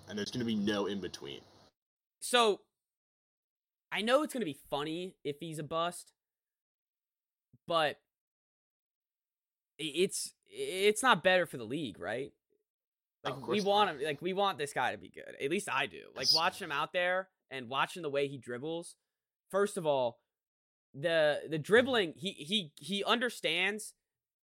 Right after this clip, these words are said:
Speaker 2: that he has the power to, you know, do the spin moves, do the behind the, across the legs, shit like that. But physically, he can't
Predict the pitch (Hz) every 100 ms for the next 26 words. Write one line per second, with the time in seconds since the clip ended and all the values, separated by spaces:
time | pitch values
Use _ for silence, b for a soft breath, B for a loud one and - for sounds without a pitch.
0 | - 151 135 175 165 147 143 - 139 147
1 | 156 143 131 127 120 113 - 151 135 -
2 | 147 139 143 139 131 139 131 123 139 139
3 | 131 120 113 - - 113 - 143 147 135
4 | 131 131 120 - - 156 131 120 123 131
5 | 135 _ _ _ _ _ _ _ _ 180
6 | 165 - _ _ _ - - - 185 240
7 | 247 262 269 285 277 _ _ _ _ _
8 | _ _ _ _ _ _ - 147 180 -
9 | 214 247